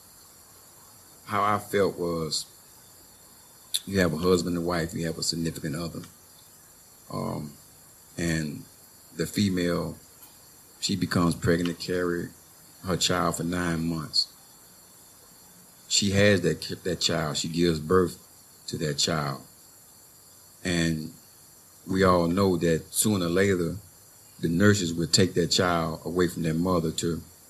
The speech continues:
go wash their child up, put her, put the child in the incubator.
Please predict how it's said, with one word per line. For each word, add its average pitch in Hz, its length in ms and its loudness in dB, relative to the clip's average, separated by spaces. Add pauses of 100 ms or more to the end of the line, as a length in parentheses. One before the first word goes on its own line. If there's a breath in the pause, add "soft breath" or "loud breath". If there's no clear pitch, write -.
(360)
go 92 100 4
wash 82 300 4
their 85 140 4
child 82 500 2
up, 82 300 0
put - 180 0
her, 80 120 2
put - 240 -4
the 78 80 0
child 82 320 2
in 80 40 -2
the 82 80 -4
incubator. 78 600 -4